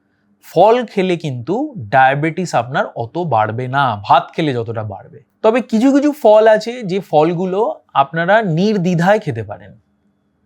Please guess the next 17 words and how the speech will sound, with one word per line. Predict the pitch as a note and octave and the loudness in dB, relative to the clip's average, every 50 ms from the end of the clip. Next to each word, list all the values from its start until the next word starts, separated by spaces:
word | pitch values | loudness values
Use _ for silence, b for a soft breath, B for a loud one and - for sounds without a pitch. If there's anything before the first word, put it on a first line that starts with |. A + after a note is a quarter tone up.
| _ _ _ _ - | _ _ _ _ -4
নির্দ্বিধায় | C#3+ F3+ G#3 G3 E3 E3+ E3+ D#3 F3 F3 | 0 0 0 0 0 0 0 0 0 0
খেতে | D#3+ - B2 G2+ G#2 | -2 -4 -8 -10 -10
পারেন। | G2+ A2+ A2+ A#2 B2 C3+ C3+ | -10 -12 -12 -14 -14 -8 -2
যেরকম | B2 E3+ F3+ F#3+ F3+ F#3 F#3+ F#3+ F#3+ - _ _ _ _ _ _ _ _ | 0 2 2 0 0 -4 -10 -10 -12 -16 _ _ _ _ _ _ _ _
আপনি | - C#3 C#3+ C#3+ E3+ D#3+ E3 E3 E3 E3 E3 D#3 - _ | 0 0 0 0 -2 -4 -6 -6 -6 -6 -8 -10 -8 _
অ্যাপল | - C#3+ C#3 - - F3 E3 | -2 0 0 0 0 0 0
খেতে | D#3 - D3 D3 D3 | 0 0 0 0 0
পারেন, | C3 C3+ C3 C3 C3+ C3+ | -2 -2 -4 -4 -6 -6
আপেল | C3 C3+ C3 C3 - D#3+ D#3+ D3+ | -4 -2 -2 0 0 -2 -4 -4
খেতে | D3 D3+ B2+ C3 | -4 -4 -6 -6
পারেন, | B2 A#2+ A#2+ A#2 A#2 A#2+ | -6 -6 -8 -8 -10 -10
খুব | A2 - B2+ A2 | -10 -10 -10 -8
ভালো। | G#2+ A2+ A2+ G#2+ A2 A2 - _ _ _ _ _ _ _ _ _ _ _ - | -8 -8 -8 -8 -10 -14 -16 _ _ _ _ _ _ _ _ _ _ _ -4
আপনি | - C3 C3 C#3+ D#3+ D3+ D3+ D3+ D3+ D3+ D3+ | 0 0 0 0 -2 -8 -6 -6 -6 -6 -6
নাশপাতি | D3+ D3+ - E3 - - - D3+ D3 D#3 D3+ | -6 -4 -4 -6 -4 -2 -2 -2 -2 -2 -2
খেতে | B2+ D3+ C3+ C#3+ | -2 -2 -2 -2
পারেন, | B2 B2+ A#2+ A#2+ B2 A#2+ A#2+ | -2 -4 -4 -6 -6 -10 -14